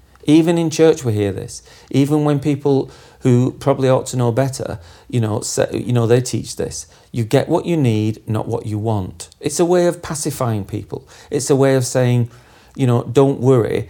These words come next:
that you don't have everything in life because God will provide." Well, that is true, but that's a misreading. What does Jesus say? What does the biblical approach say? Jesus says you get what you want,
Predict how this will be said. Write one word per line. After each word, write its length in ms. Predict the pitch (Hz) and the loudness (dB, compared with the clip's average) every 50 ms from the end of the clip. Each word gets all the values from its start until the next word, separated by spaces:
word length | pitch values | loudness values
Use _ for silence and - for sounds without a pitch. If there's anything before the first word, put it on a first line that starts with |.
| - - - | -12 -10 -8
that 100 | - - | -8 -6
you 120 | 117 113 | -4 0
don't 340 | 117 123 120 117 - - - | 0 0 0 0 -2 -4 -4
have 160 | 139 131 113 | -2 -2 0
everything 440 | 107 98 92 101 - - 104 95 95 | -2 -2 -4 -6 -8 -8 -8 -6 -6
in 100 | 98 95 | -6 -6
life 340 | 95 90 95 95 101 - - | -8 -8 -8 -8 -10 -8 -6
because 280 | 117 117 - 120 107 | -6 -4 -2 -4 -4
God 220 | 113 - 113 107 107 | 0 0 0 0 0
will 160 | 110 107 104 | -2 -6 -6
provide." 500 | - - 113 117 135 139 123 101 92 - | -6 -6 -2 0 2 2 2 0 -2 0
Well, 260 | - 139 147 143 - - | 2 2 2 2 0 -2
that 220 | 120 151 170 - 156 | -2 -2 0 0 -2
is 160 | 156 147 - | -4 -4 -6
true, 320 | - - 170 143 113 101 - - - - - | -4 -2 -2 -2 -2 -4 -6 -12 -14 -8 -4
but 80 | 147 | -4
that's 200 | 156 180 165 - | -2 -2 -4 -4
a 40 | 160 | -2
misreading. 640 | 147 151 135 - - 131 131 123 117 - - 104 - - - _ _ _ _ _ _ _ _ _ _ _ _ - - - - - | -2 -2 -2 -2 -2 0 0 0 0 -2 -6 -10 -14 -18 -20 _ _ _ _ _ _ _ _ _ _ _ _ -20 -20 -20 -6 0
What 160 | 147 156 160 | 4 4 4
does 160 | 175 175 147 | 4 2 -4
Jesus 400 | 147 - 143 151 143 127 123 107 | -2 0 2 2 2 2 0 -4
say? 240 | - - - 85 92 | -6 -6 -8 -6 -4
What 180 | 101 123 156 - | 0 0 0 0
does 140 | 165 160 160 | -2 -4 -4
the 80 | 151 | -2
biblical 480 | 131 143 156 143 143 139 127 - 131 110 | 2 2 2 2 2 -2 -2 0 -2 -2
approach 320 | 104 - - 101 - - | -2 -2 -4 -6 -6 -6
say? 260 | - - - - - - - - - - _ | -8 -12 -12 -12 -12 -16 -18 -20 -20 -20 _
Jesus 400 | - - 151 175 175 160 147 127 | -2 0 2 2 2 2 0 -2
says 240 | - 135 131 120 113 | 0 0 0 0 0
you 60 | 123 | -2
get 240 | 113 120 - - - | -2 0 -2 -2 -2
what 160 | 113 107 - | -2 -6 -6
you 100 | 104 107 | -4 -4
want, 540 | 107 107 131 135 113 87 80 82 85 - - | -4 -2 0 0 0 -2 -4 -8 -12 -14 -18